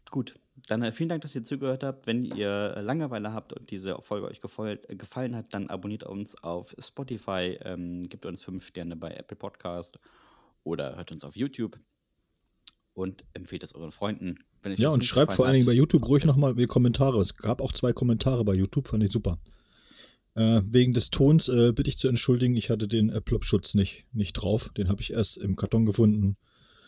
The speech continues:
Speaker 2: als die Podcast-Serie schon <laughs> vorbei war.
Speaker 1: Ja, wenn man so einen Karton nicht ganz auspackt. Nee, ich hätt's auch aufschreiben können. Also
Speaker 2: Ja,
Speaker 1: ich dachte
Speaker 2: ja,
Speaker 1: mir,
Speaker 2: ja, das
Speaker 1: der,
Speaker 2: ist wichtig.
Speaker 1: der alte Profi wartet jetzt auf uns, aber nein, er musste ja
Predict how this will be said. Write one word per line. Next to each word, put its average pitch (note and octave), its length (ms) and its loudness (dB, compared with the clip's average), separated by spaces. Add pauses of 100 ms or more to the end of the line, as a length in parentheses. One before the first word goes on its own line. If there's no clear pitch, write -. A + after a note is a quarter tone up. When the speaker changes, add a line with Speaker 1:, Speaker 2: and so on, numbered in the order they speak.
(140)
Speaker 2:
als G2 240 -2
die G#2+ 80 -4
Podcast-Serie G#2 600 2
schon F#2+ 160 4
<laughs> - 0 -
vorbei - 420 10 (220)
war. D3+ 160 6 (1900)
Speaker 1:
Ja, G2+ 300 -2
wenn A2 80 -4
man A2 120 -2
so G#2+ 80 -2
einen A2 100 0
Karton A2 280 -2
nicht G2+ 140 -6
ganz F2+ 180 -8
auspackt. - 400 -8
Nee, F#2+ 80 -2
ich - 140 -4
hätt's C#3+ 240 -2
auch - 180 -6
aufschreiben E2 580 -8
können. D2 200 -12
Also G2 200 -2
Speaker 2:
Ja, G2+ 140 0
Speaker 1:
ich F2+ 80 -10
dachte A#2+ 220 -4
Speaker 2:
ja, A2 40 2
Speaker 1:
mir, F#2+ 80 -2
Speaker 2:
ja, G2 200 2
das G#2+ 180 -4
Speaker 1:
der, A2+ 80 -6
Speaker 2:
ist - 160 -6
wichtig. D3 200 0
Speaker 1:
der A2+ 40 2
alte A#2+ 240 0
Profi A#2+ 420 -4
wartet G#2+ 320 -6
jetzt - 160 6
auf - 180 2
uns, - 220 0
aber A2 320 -2
nein, A#2 680 -4
er F#2 160 -4
musste A2 360 -8
ja G2 320 -4